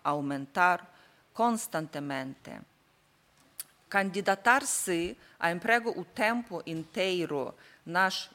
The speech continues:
universidades portuguesas é extremamente difícil para os cientistas ucranianos. Muitas vezes é necessário um certificado C um de língua portuguesa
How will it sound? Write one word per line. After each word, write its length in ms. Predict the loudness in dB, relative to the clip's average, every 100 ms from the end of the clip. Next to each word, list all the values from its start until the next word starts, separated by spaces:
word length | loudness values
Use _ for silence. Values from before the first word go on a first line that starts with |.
| -6
universidades 1000 | -4 0 -2 -4 -6 0 2 2 -6
portuguesas 1120 | -10 -12 -12 -14 -10 -8 -8 -6 -6 -6 -10 -8
é 280 | -2 -2 -2 -10 -20 _ -4
extremamente 880 | -4 -6 -4 -2 -2 0 0 -2
difícil 680 | -6 -8 -6 -6 -6 -6 -10
para 380 | -2 -2 -2 -4
os 180 | -6 -6
cientistas 760 | -6 -6 -8 -8 -10 -8 -10
ucranianos. 1040 | -10 -12 -10 -8 -8 -8 -8 -12 -16 -16 -18 _ -14
Muitas 360 | -8 -4 -6 -4
vezes 600 | -2 -2 -2 -8 -8 -10 -16 -20 -20 -6
é 160 | -2
necessário 760 | -2 -2 -4 -6 -2 -2 0 -2 -4
um 180 | -6
certificado 840 | -6 -6 -6 -6 -8 -2 0 0 -2
C 320 | -8 -6 -6 -6
um 360 | -8 -8 -10 -16 _ _
de 180 | -4 -2
língua 380 | -2 -2 -2 -2
portuguesa 920 | -4 -12 -10 -8 -6 -6 -6 -8 -10